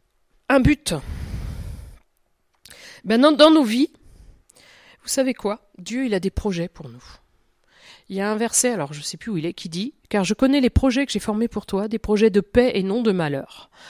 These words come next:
afin de te préparer un avenir et de l'espérance. »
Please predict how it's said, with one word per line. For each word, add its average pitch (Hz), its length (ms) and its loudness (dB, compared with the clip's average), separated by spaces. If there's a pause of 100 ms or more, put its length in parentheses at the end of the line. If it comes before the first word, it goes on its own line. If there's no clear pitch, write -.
(140)
afin 262 360 4
de 220 140 4
te - 120 -4
préparer 196 600 2 (180)
un 180 220 4
avenir 196 600 4 (800)
et 233 280 4 (340)
de 180 160 0
l'espérance. » 185 840 0